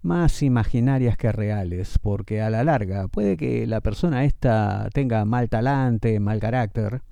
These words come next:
pero vamos, tampoco es una persona demente, ¿no? Es una persona simplemente exigente y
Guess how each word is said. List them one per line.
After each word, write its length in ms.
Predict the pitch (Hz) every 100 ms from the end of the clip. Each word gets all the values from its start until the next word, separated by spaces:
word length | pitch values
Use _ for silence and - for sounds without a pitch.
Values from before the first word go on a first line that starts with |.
| -
pero 140 | - 110
vamos, 260 | 151 101
tampoco 480 | 113 104 147 135 135
es 180 | 131 113
una 440 | 147 131 113 98
persona 560 | 101 98 151 139 113 98
demente, 720 | 110 120 180 131 101 101 95
¿no? 240 | 135 180
Es 80 | 117
una 120 | 135
persona 280 | 131 117 143
simplemente 800 | 127 147 139 135 135 160 165 120
exigente 920 | 107 - 135 139 117 98 117 127 165 -
y 420 | 113 110 104